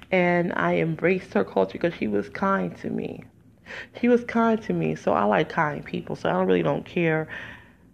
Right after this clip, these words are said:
I do like different cultures, don't get me mixed up, but I don't depict someone being good to me based on their <laughs> culture. That would, to me, that'd be really stupid. Celebrate ignorance,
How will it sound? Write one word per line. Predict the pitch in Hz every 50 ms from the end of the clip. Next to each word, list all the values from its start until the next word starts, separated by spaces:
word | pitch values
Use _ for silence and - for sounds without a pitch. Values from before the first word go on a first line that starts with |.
| _ - - - - - - - _ - - - - - - -
I | 156 202
do | 190 165 165 208 220 226 220 202
like | 185 185 180 180 185 180 180 -
different | 160 165 - - - -
cultures, | - - 175 160 - - - 151 - - -
don't | - 156 156 156 -
get | - 175 156
me | 156 165
mixed | 165 160 156 - - - - -
up, | 170 165 - - - - - - - - - -
but | 170 156 143 95 - - - - - - - - - - - - - _ - - _ _ _ _ -
I | - 190
don't | 220 233 240 233 233
depict | 202 - - - - 220 202 - - - - - - - - - - - _ _ - _ _ _ _ _ _ _ - - _ - -
someone | - 214 208 196 202 202 190 175
being | 170 170 160 151 151
good | 147 180 190 185 190
to | - 147
me | 147 151
based | 151 147 139 139 139 - -
on | 139
their | 147 151 - 165
<laughs> | - - - 160
culture. | - - - - - - - - - - - - - _ _ -
That | 165 156 156 156 156 -
would, | - -
to | - - 196
me, | 190 170
that'd | 156 147 143 143
be | - - -
really | 147 135 135 -
stupid. | - - - - 113 113 107 - - - - - - - - - - -
Celebrate | - 165 156 156 160 151 147 156 - - -
ignorance, | - 147 147 143 - - - -